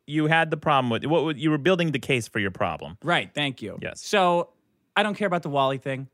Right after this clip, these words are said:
Speaker 2: Like, they're gonna get rid of texting. It'll just be, it'll just be a bunch of canned responses, like one of
Speaker 1: Mm-hmm.
Speaker 2: those Japanese games where you just, like, pick what you wanna say to the person.
Speaker 1: Right.
Speaker 2: And then they'll have a bunch of, like, choices on the other side.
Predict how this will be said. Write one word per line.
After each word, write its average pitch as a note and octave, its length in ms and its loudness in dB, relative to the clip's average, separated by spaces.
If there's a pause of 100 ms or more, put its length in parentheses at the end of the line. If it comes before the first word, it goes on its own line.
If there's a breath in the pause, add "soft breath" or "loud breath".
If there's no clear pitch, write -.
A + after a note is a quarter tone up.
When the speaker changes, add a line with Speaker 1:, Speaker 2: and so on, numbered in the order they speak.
(180)
Speaker 2:
Like, C#3 200 -4
they're F3 120 -4
gonna F3 140 -2
get E3 120 0
rid F3 100 -2
of E3 60 -2
texting. D#3 400 -2
It'll C3 140 -2
just C#3 240 -6
be, D3 180 0
it'll F#3 140 4
just F3+ 160 -2
be G#3 80 0
a F3 40 2
bunch E3 160 -2
of D#3 60 -6
canned E3+ 300 -4
responses, D3+ 760 -4
like C#3 140 -2
one C#3+ 80 -2
of D3 60 0
Speaker 1:
Mm-hmm. C#3+ 80 0
Speaker 2:
those B2 120 -4
Japanese C3+ 480 -4
games C3 400 -4
where C#3+ 60 -6
you B2+ 80 -4
just, B2 160 -8
like, A#2+ 120 -8
pick C#3 220 -8
what C3 160 -6
you C3 60 -8
wanna B2+ 140 -6
say A#2+ 180 -4
to B2+ 60 -6
the C#3 80 -6
person. D3+ 360 -6
Speaker 1:
Right. G2 320 -6
Speaker 2:
And C#3+ 60 -6
then D3 100 -2
they'll D3 160 0
have D3+ 160 2
a C#3+ 40 -6
bunch D3 180 -2
of, C#3 100 -4
like, C3 140 -2
choices C#3 360 -4
on D3 80 -2
the C3+ 60 -2
other C3 140 -4
side. B2+ 400 -2